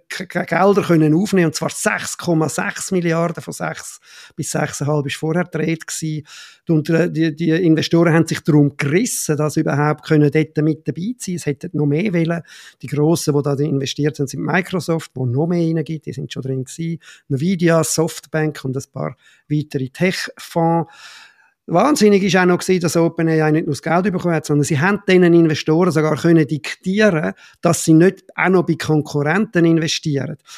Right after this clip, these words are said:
Das sind insbesondere Claude, äh, und, äh, X A I. Und das ist interessant, weil Claude ist gegründet worden, also Claude ist, ist, äh, es ist nicht Claude, sorry, es ist Anthropic und Anthropic macht Claude, so. Und das ist gegründet worden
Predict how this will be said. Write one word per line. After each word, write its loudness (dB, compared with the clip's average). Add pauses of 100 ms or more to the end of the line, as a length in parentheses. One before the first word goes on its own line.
(160)
Das -4
sind 4
insbesondere 2 (100)
Claude, 0 (380)
äh, 2
und, 2 (180)
äh, -4
X -4
A 2
I. -4
Und -4
das -6
ist -6
interessant, -6
weil -8
Claude -4
ist -6
gegründet 0
worden, -2 (420)
also -12
Claude 0
ist, -4
ist, -6
äh, -4
es -10
ist -4
nicht -4
Claude, -4
sorry, -6 (220)
es -10
ist -4
Anthropic -2
und -2
Anthropic 0
macht -2
Claude, -2
so. -8 (400)
Und -2
das 0
ist -2
gegründet 2
worden 0